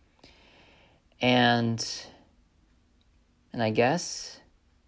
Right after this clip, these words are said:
I'll leave it here. So everyone, thank you so much for listening. Please share this podcast with your friends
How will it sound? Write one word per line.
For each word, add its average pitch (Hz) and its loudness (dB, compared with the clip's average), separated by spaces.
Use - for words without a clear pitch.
I'll 107 0
leave 120 0
it 139 -2
here. 131 2
So - -8
everyone, 190 2
thank 233 6
you 185 2
so 135 2
much 110 0
for 113 0
listening. 120 0
Please 185 -2
share 185 0
this 160 0
podcast 127 0
with - -6
your 143 -14
friends 120 -2